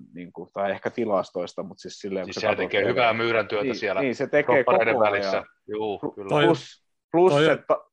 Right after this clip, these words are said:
Speaker 1: takaprässi, mitä se tekee, on
Speaker 3: Toi
Speaker 1: kans
Speaker 3: on just
Speaker 1: niinku
Speaker 3: sitä, mitä ei pidä tonne meidän Facebookiin vielä kirjoittaa.
Speaker 1: Joo,
Speaker 3: Siellä
Speaker 1: mut en
Speaker 3: jengiä
Speaker 1: mä
Speaker 3: kiinnostaa vaan tehdyt maalit.
Speaker 1: Joo,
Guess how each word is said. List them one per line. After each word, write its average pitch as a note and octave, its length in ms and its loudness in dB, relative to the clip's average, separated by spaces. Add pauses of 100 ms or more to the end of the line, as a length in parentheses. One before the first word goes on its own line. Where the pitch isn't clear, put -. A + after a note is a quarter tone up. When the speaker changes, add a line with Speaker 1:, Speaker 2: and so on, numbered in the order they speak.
Speaker 1:
takaprässi, G#2+ 840 0
mitä F2+ 280 -6
se F#2 160 -14
tekee, F2 400 -4
on F2+ 220 -6
Speaker 3:
Toi G#2+ 100 -6 (140)
Speaker 1:
kans D3+ 80 4
Speaker 3:
on C3+ 80 2
just D#3 180 -2
Speaker 1:
niinku - 60 -10
Speaker 3:
sitä, C#3+ 260 2
mitä A#2 320 -4
ei A#2 80 -2
pidä A#2 340 -2
tonne A#2 160 -4
meidän A#2 240 -2
Facebookiin G#2 720 -2
vielä G#2 160 -2 (160)
kirjoittaa. G#2 540 -6 (1400)
Speaker 1:
Joo, A#2 120 0
Speaker 3:
Siellä D3 120 4
Speaker 1:
mut D3 40 4
en C3 60 4
Speaker 3:
jengiä D3 280 4
Speaker 1:
mä B2+ 60 2
Speaker 3:
kiinnostaa C3 600 2
vaan C3+ 240 2
tehdyt A#2 400 0
maalit. G#2+ 380 0 (500)
Speaker 1:
Joo, A2 360 4